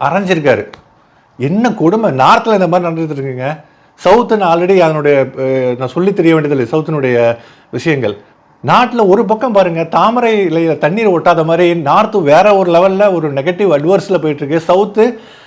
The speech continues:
இந்தியாவினுடைய மொத்த ரெப்யூட்டேஷனையுமே தாங்கி பிடிச்சிட்டு இருக்குன்னு சொன்னா சவுத்து தாங்க, தென்னக மாநிலங்கள். அதுவும் preferably, அஹ், நல்ல ஒரு ப்ரையாரிட்டைஸ் பண்றது தமிழகம் மற்றும்,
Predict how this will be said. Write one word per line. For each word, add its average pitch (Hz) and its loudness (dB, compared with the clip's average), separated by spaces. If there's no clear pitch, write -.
இந்தியாவினுடைய 190 2
மொத்த 143 0
ரெப்யூட்டேஷனையுமே 196 0
தாங்கி 226 2
பிடிச்சிட்டு 190 0
இருக்குன்னு 180 -4
சொன்னா 190 -4
சவுத்து 196 2
தாங்க, 143 -4
தென்னக 165 -2
மாநிலங்கள். 127 -2
அதுவும் 180 2
preferably, 180 2
அஹ், 139 4
நல்ல 160 2
ஒரு 139 2
ப்ரையாரிட்டைஸ் 160 0
பண்றது 170 -2
தமிழகம் 185 0
மற்றும், 233 -4